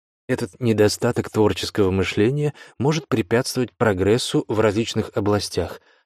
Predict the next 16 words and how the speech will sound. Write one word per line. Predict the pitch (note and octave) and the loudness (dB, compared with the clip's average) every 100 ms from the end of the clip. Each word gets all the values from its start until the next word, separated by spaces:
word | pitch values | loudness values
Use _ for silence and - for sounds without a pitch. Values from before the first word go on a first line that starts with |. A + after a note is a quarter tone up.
| _ | _
от | G#2+ G2+ | -2 0
науки | G#2 G#2+ B2+ - | 0 2 0 -2
и | A#2 B2+ G#2 | -6 -4 -4
технологий | G2+ - F#2+ F#2 G#2 C3+ B2+ C3+ - - - | -4 -4 -2 0 0 0 -2 -4 -6 -20 -8
до | G#2 A#2 | 2 2
бизнеса | G2 C#3 B2+ B2+ - B2 | 2 0 0 -2 -2 -2
и | - B2 - | -2 -4 -4
искусства, | A#2 - G#2+ F#2+ - F#2 - - _ _ - | -6 -4 -4 -4 -4 -8 -10 -12 _ _ -2
поскольку | A#2+ - D#3 - C#3 B2 | -2 0 0 2 0 2
новые | C3 C#3 A#2 B2 A#2+ | 2 4 2 2 2
решения | B2 - B2 G#2+ G2 | 0 0 0 0 0
для | F#2 F#2+ | 0 -2
сложных | - A2 F#2+ F2+ | 0 0 0 -4
проблем | G2+ F#2+ F#2+ A#2+ A#2+ - - | -2 0 2 0 -2 -10 -6
остаются | A2 - A2 A#2+ - G#2+ | -4 0 2 2 2 2
неоткрытыми | G#2+ G2+ - A2+ C3+ C3 A#2 A2+ | 2 2 2 2 2 0 0 -2